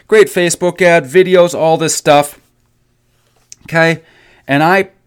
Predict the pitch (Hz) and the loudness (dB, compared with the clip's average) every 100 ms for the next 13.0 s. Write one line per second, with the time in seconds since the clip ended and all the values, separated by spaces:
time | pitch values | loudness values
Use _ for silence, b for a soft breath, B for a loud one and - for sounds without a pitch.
0 | _ 175 175 165 165 151 143 143 147 127 | _ -8 -2 0 0 0 0 0 0 0
1 | 147 151 - 165 156 131 - 180 170 135 | -2 -2 -6 -4 -4 -4 -2 2 4 4
2 | 135 - b b - 202 117 - 185 247 | 2 -6 b b -4 -2 -2 -4 -2 0
3 | 180 180 180 147 135 208 233 208 185 165 | 0 -2 0 0 2 0 0 2 2 0
4 | 143 147 139 135 123 110 127 185 180 165 | -2 -2 0 -2 -2 -2 0 2 4 2
5 | 160 127 92 - _ _ _ _ _ _ | 0 -2 -2 -8 _ _ _ _ _ _
6 | 131 147 175 202 147 160 151 - 135 95 | -4 0 4 4 4 2 0 2 2 2
7 | 82 202 139 - _ _ _ _ _ _ | 4 4 4 -2 _ _ _ _ _ _
8 | _ _ _ _ - 107 123 185 185 170 | _ _ _ _ -12 -2 2 2 2 0
9 | 135 - 165 190 196 180 190 190 185 190 | -4 -2 -2 0 -2 -2 0 2 4 4
10 | 196 - - _ _ _ _ _ _ 104 | 4 2 -12 _ _ _ _ _ _ -4
11 | 120 151 120 131 113 85 123 113 98 113 | 0 0 2 0 0 -2 -4 -4 -4 -4
12 | 113 87 90 85 107 104 - - - | -4 -6 -8 -6 -6 -8 -10 -16 -18